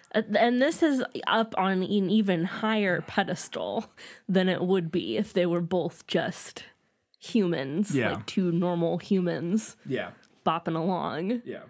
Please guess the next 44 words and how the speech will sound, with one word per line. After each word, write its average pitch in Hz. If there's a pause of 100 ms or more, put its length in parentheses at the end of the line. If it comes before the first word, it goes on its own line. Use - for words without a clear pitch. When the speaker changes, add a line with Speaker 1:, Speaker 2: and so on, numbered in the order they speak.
(420)
Speaker 1:
So, 190
yeah, 175
it 175
is 185
all, 170
like, 170
w-, 196
the 175
stakes -
are 254
weirdly 214
high, 208
Speaker 2:
Yeah. 214
Speaker 1:
and 196
it's -
just, -
it's -
not 214
fun, 208
you 190
Speaker 2:
Yeah, 170
Speaker 1:
guys. 190
Speaker 2:
it's -
not 208
fun 196
in 170
the 160
way 160
the 151
movie 143
feels 139
like 156
it 160
is, 165 (240)
even 143
though 135
it, 127 (400)
yeah, 110
it 139
plays 175
out. 156 (340)
Yeah, 120
it's 120
weird. 107